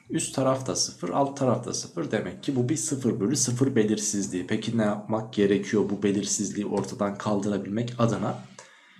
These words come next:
Birazcık düşünelim. Ee, şimdi şu küp kök ve karekök biraz kafa karıştırıcı olabilir. Ee, dolayısıyla buradaki iki ve üçün ortak katı olan altı var ya,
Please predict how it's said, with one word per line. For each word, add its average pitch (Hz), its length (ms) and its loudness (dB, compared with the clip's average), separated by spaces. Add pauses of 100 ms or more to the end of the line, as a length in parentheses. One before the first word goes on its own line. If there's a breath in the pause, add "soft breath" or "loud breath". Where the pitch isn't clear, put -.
(160 loud breath)
Birazcık 156 460 4
düşünelim. 135 640 4 (1000 loud breath)
Ee, 110 440 6
şimdi 147 220 -2
şu - 160 -4
küp - 200 -10
kök 165 260 0
ve 170 100 2
karekök - 480 -2
biraz 156 240 2
kafa - 260 -2
karıştırıcı 151 540 0
olabilir. 160 720 2
Ee, 101 360 0
dolayısıyla 147 560 4
buradaki 147 340 2
iki 151 240 0
ve 147 140 4
üçün 143 320 -2
ortak 135 420 2
katı 143 220 0
olan 139 200 4
altı 135 420 4
var 214 160 0
ya, 87 200 0